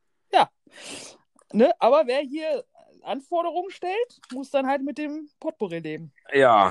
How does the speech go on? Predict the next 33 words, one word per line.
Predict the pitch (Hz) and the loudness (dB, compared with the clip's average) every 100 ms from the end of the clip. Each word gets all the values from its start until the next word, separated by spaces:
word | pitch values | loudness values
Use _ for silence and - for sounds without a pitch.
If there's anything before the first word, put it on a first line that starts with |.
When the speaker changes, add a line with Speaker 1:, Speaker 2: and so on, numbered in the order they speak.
| 113 | 4
Speaker 2:
also | 123 135 151 | 4 6 6
an, | 139 160 147 | 6 6 6
an | 156 | 4
der, | 151 160 160 156 151 143 147 147 147 | 6 6 6 6 4 4 6 6 4
äh, | 147 | 0
Stelle, | - 160 170 170 160 143 | 2 6 8 6 4 2
äh, | 139 | 0
kleiner | 139 151 151 143 | 4 6 6 4
Insider, | 165 190 - 147 123 123 135 151 180 - 139 | 2 0 0 4 6 8 6 6 4 2 4
ähm, | 139 131 | 4 6
wer's | 135 139 | 4 6
noch | 143 | 2
nicht | 139 | 2
mitbekommen | 151 151 135 131 127 139 | 0 2 0 0 -2 -2
hat, | 147 | -4
ich | - _ | -8 _
bin | 131 123 160 226 220 175 | _ -10 -10 -10 -14 -10
einer | 143 175 165 | -6 -4 -4
der | 147 135 131 | -4 -6 -8
wenigen | 160 196 190 165 151 | -8 -8 -10 -14 -12
Menschen, | 135 151 180 - 110 139 _ _ _ _ _ _ _ _ _ _ | -12 -14 -16 -20 -18 -18 _ _ _ _ _ _ _ _ _ _
die | 147 156 | -14 -14
Schokolade | 160 196 214 196 185 175 | -6 -2 2 4 6 4
jetzt | 175 165 | 2 0
nicht | 165 | -2
so | 165 147 | -4 -4
wirklich | 156 - 107 113 | -4 -4 -12 -14
mögen. | 107 107 | -12 -12
Es | 117 123 | -14 -12
gibt | 233 - | -14 -10
so | 170 | -12
zwei, | - 165 175 | -8 -4 -4
drei | 175 147 143 139 | -4 -4 -4 -4